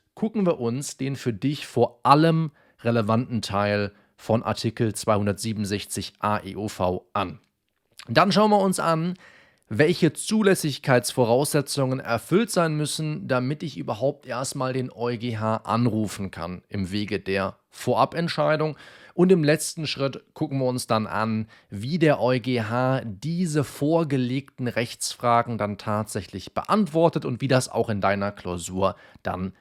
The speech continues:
aussehen kann. Wenn du dieses Video vielleicht gar nicht ansehen willst, aber jedenfalls zu einem späteren Zeitpunkt auf die Inhalte des Videos oder dieses Podcasts, je nachdem, was du jetzt hier gerade siehst und hörst,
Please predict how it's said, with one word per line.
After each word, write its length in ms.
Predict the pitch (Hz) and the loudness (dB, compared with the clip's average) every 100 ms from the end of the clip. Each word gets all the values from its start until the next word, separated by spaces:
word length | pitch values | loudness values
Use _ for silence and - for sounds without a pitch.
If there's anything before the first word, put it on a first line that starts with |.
| _ _ | _ _
aussehen 520 | 131 180 - 117 71 | 6 8 6 -2 -6
kann. 300 | - 71 62 _ _ - - - _ _ _ - | -14 -16 -16 _ _ -20 -20 -20 _ _ _ 2
Wenn 340 | 143 220 262 | 4 4 4
du 300 | 226 208 156 | 4 4 4
dieses 500 | 127 180 202 190 143 | 2 0 2 0 2
Video 340 | 175 143 127 | 2 4 2
vielleicht 600 | 113 147 143 151 - 131 | 2 2 4 2 -2 -6
gar 240 | 123 165 240 | -4 4 8
nicht 240 | 214 156 | 10 8
ansehen 460 | 143 135 113 107 95 | 4 2 2 0 -2
willst, 260 | 95 95 | -6 -4
aber 160 | 139 143 | 2 4
jedenfalls 760 | 139 170 254 247 180 170 165 | 4 2 0 0 6 6 6
zu 100 | - | 0
einem 180 | 170 147 | 2 2
späteren 640 | 135 160 175 180 180 170 151 | 0 2 2 2 0 0 0
Zeitpunkt 800 | 156 151 170 - 110 104 110 - _ | 2 2 0 -4 -6 -6 -6 -10 _
auf 480 | 127 143 147 - - - _ _ _ - | 2 2 2 -2 -14 -20 _ _ _ -14
die 160 | 165 | -12
Inhalte 480 | - 277 196 160 147 | -2 4 6 6 2
des 260 | 127 127 131 | 0 -2 0
Videos 420 | 165 147 143 127 | -2 0 0 2
oder 140 | 131 | 0
dieses 300 | 123 117 120 | 0 -2 -4
Podcasts, 720 | - 208 185 - 151 120 - - | 2 2 2 2 2 2 -2 -4
je 140 | 131 | 0
nachdem, 520 | 127 110 101 127 123 | 2 0 0 0 2
was 200 | 113 113 | 2 0
du 60 | 120 | -4
jetzt 200 | 110 - | -6 -6
hier 120 | 110 | -6
gerade 280 | - 110 107 | -2 0 0
siehst 300 | 107 139 127 | 0 0 0
und 120 | 107 | -2
hörst, 380 | 107 127 139 | 0 0 0